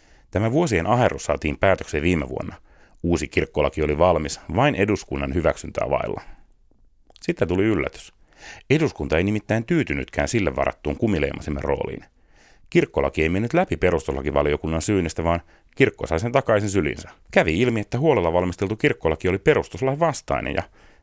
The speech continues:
tämmöistä ei enää kaksituhattaluvulla hyväksytä edes kirkolta. Teologian maisteri ja oikeustieteen opiskelija Mika Sirelius on tutkinut prosessia.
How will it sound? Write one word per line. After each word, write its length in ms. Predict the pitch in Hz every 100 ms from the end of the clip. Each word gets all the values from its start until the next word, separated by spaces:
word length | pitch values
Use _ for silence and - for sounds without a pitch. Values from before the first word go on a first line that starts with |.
| _ -
tämmöistä 440 | 127 73 - 107
ei 180 | 143 139
enää 200 | 131 127
kaksituhattaluvulla 840 | 135 - 87 90 - 95 92 95
hyväksytä 440 | 104 110 - - 104
edes 200 | 120 -
kirkolta. 500 | 131 101 - - - _ - _ - _ _ _ _ _ _ _ - _
Teologian 360 | 180 175 135 123
maisteri 400 | 139 131 95 85
ja 80 | 87
oikeustieteen 640 | 127 120 85 - 73 85 95
opiskelija 520 | 90 - 80 76 78
Mika 240 | 110 104 98
Sirelius 540 | 123 107 67 64 -
on 100 | 71
tutkinut 400 | 85 - 69 -
prosessia. 520 | 78 73 69 - -